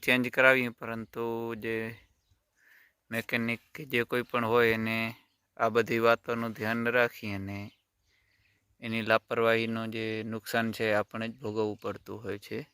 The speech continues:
કે અહીંયાથી જો કચરો જો આ જે લાઇન છે, પાઇપલાઇન, એમાંથી જો એન્જિનમાં જાય તો આખું એન્જિન ડેમેજ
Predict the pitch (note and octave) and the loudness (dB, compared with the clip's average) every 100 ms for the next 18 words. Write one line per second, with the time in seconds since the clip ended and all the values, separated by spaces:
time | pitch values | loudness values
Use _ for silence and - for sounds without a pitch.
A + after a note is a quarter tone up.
0 | _ _ _ _ _ _ _ _ _ _ | _ _ _ _ _ _ _ _ _ _
1 | _ _ _ _ - A2 G#2+ G#2+ G#2 - | _ _ _ _ -4 0 2 0 -2 -4
2 | A2+ A#2 A#2+ B2+ A#2+ B2 B2 A#2+ A#2+ - | 0 4 4 2 2 6 8 8 6 2
3 | _ _ A#2+ - B2 A#2+ A#2+ A#2+ A#2+ B2 | _ _ -6 -2 2 2 4 4 4 2
4 | - _ - A#2 A#2+ A#2 - _ _ _ | -4 _ 0 2 2 0 -4 _ _ _
5 | _ _ _ _ _ _ _ _ _ _ | _ _ _ _ _ _ _ _ _ _
6 | _ _ _ - B2 A2 A2+ A#2+ A#2 B2 | _ _ _ -8 -2 4 4 4 4 4
7 | A2+ G#2+ G#2+ - G#2 G2 A2 A2+ A2+ A#2+ | 4 2 0 -4 -8 -4 0 0 2 2
8 | A#2 A#2 A2+ A#2 B2 B2 A#2+ A#2+ A#2+ A2+ | 4 4 4 2 2 2 4 6 6 4
9 | A2 G#2 - A2+ A2+ A2+ A#2 B2 C#3 _ | -2 -2 -2 -6 -4 -2 -2 -4 -8 _
10 | - A#2+ A2+ A#2 | -8 2 4 4